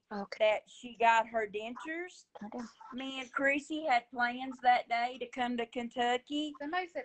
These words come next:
Speaker 3: Ashley Howard is C M C.
Speaker 1: Yeah, she, uh, we, that's what our suspicion is. She was in the live last night asking the same questions, um, doing the same thing.
Speaker 3: Well,
Speaker 2: Would you, well, that's what I'm saying. We did have plans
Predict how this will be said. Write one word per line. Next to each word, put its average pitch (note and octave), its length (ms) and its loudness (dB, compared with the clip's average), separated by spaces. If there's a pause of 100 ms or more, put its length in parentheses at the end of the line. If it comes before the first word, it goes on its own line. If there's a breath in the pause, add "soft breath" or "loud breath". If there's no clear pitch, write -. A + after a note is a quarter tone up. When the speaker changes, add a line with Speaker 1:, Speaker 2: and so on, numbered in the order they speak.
Speaker 3:
Ashley A#3+ 460 -4
Howard A3 420 -2
is F#3 120 -14
C G#3 240 -12
M G3 180 -10
C. G3+ 460 -4
Speaker 1:
Yeah, A#3 400 12
she, C4+ 380 4
uh, A#3 200 4
we, B3+ 120 4
that's - 340 -2 (120)
what B3+ 140 4
our A3 140 4
suspicion G3 540 -12
is. E3 120 -4
She B3 200 -2
was A#3+ 140 -2
in A3 100 0
the G3+ 80 -4
live G#3 240 2
last G3 280 0
night G3 220 -2
asking G3+ 460 -6
the F3+ 80 -10
same A3+ 320 -4
questions, G3 680 -8 (800)
um, E3+ 340 -2 (160)
doing G#3 200 -2
the F#3 80 -8
same E3+ 260 -6
thing. G#3+ 220 0
Speaker 3:
Well, G3 160 2 (960)
Speaker 2:
Would A#3+ 220 8
you, C4+ 160 6 (300)
well, A#3+ 500 12
that's C#4 260 12
what C4 160 6
I'm A#3 180 8
saying. C4 440 -2
We C4+ 180 -4
did C#4+ 240 0
have C4+ 340 -2
plans C4+ 640 -4